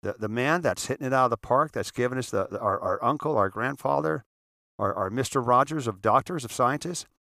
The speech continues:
I call him Doctor Tony, uh, Doctor Anthony, uh, Fauci. Very, very nice man. He's been Johnny on the spot.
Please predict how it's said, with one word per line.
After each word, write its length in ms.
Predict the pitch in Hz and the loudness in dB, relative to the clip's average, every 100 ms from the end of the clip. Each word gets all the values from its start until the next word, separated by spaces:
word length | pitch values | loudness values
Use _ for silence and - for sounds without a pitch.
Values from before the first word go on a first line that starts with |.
| _ _ _ | _ _ _
I 80 | 107 | -4
call 180 | - 120 | 0 0
him 80 | 123 | 4
Doctor 260 | 131 - | 2 2
Tony, 280 | - 175 131 | -2 -2 0
uh, 560 | 104 104 101 101 - - - | -2 2 4 4 2 -6 -2
Doctor 540 | 113 117 120 113 113 | 0 2 0 0 -2
Anthony, 460 | 123 131 135 131 117 _ _ _ _ _ - _ _ _ | -4 -6 -4 -4 -6 _ _ _ _ _ -20 _ _ _
uh, 100 | 107 | -4
Fauci. 520 | 104 139 151 - - - _ _ _ _ _ | 2 4 4 2 -10 -16 _ _ _ _ _
Very, 380 | 107 101 135 160 | -8 0 2 2
very 260 | 156 151 147 | 2 0 0
nice 280 | 147 143 - | -2 -4 -4
man. 260 | 135 139 | -4 -4
He's 160 | 120 95 | -4 -4
been 220 | 110 90 | -4 -4
Johnny 360 | - 127 143 143 | 0 2 2 0
on 240 | 131 127 | 0 0
the 80 | 123 | -2
spot. 400 | - 113 110 | 0 2 4